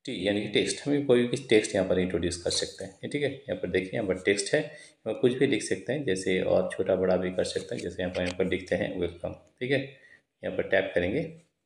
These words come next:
और यहाँ पर कोई भी टेक्स्ट हम यहाँ पर,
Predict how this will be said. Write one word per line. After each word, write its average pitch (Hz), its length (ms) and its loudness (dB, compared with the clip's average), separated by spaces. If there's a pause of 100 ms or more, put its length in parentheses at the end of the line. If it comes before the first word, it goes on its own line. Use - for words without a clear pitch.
और 90 500 -2
यहाँ 90 140 -6
पर 98 100 -10
कोई 123 140 2
भी 120 100 4
टेक्स्ट - 400 0 (220)
हम 98 80 -4
यहाँ 90 140 -2
पर, - 320 -6